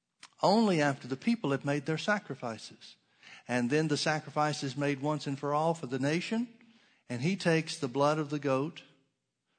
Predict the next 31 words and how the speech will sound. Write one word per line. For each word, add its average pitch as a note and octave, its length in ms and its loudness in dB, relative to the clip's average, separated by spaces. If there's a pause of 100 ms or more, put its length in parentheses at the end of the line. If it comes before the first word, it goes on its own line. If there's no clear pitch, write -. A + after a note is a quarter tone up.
that C3 160 -4
was C3+ 100 -6
sacrificed A#2 960 -6 (440)
into D#3 220 0
the D3+ 140 -2
Holy F3 260 2
of F3+ 120 -2
Holies, C#3 560 -2 (280)
not C3 300 4
for F3+ 100 0
his F3+ 160 2
own E3 240 0
sins, C3+ 500 -2 (260)
but C#3 120 -2
for C#3 100 -6
the A#2+ 120 -4
sins F3+ 360 -2
of E3 120 0
the D3+ 100 -2
nation. D3 540 -4 (840)
In D#3+ 120 -2
other A3 200 0
words, D#3 300 -2 (240)
the D#3+ 80 0
high A3+ 180 2
priest G#3 380 -2
can E3 160 -2
only E3 260 0
give G3 340 0
unto F#3+ 360 -2
God, C3+ 520 -2